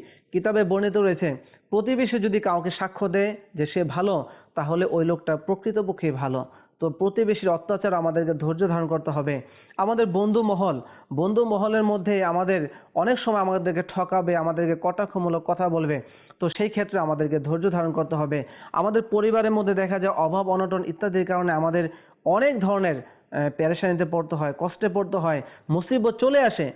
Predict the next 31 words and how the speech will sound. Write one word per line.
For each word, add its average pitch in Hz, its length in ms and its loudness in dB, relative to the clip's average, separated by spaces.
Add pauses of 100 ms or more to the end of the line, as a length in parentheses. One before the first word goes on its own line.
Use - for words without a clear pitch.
যে 151 160 0
আমাদের 190 320 0
প্রতিটি 233 480 -2
ক্ষেত্রে 214 400 0
ধৈর্য 147 320 -2
ধারণ 139 220 0
করতে 135 240 -4
হবে। 123 260 -6 (280)
আর 147 100 -2
ধৈর্য 185 640 0
ধরার 160 600 2 (440)
যে 147 60 -2
মূল 180 380 2
চাবিকাঠি, 175 640 -2 (420)
যে 151 100 -2
মুসিবতের 247 560 0
সাথে 240 300 -2
সাথে 226 300 0 (500)
জবানকে 170 460 0
বন্ধ 139 340 -2
করে 123 240 -8
নেন। - 140 -16 (640)
যদি 202 180 0
তর্ক 175 320 -2
বিতর্কে 190 340 2
আমরা 165 140 2
লিপ্ত 165 260 -2
হয়ে 175 180 2
যাই, 170 180 0 (320)
স্বামী 151 360 0
স্ত্রী, 139 420 -2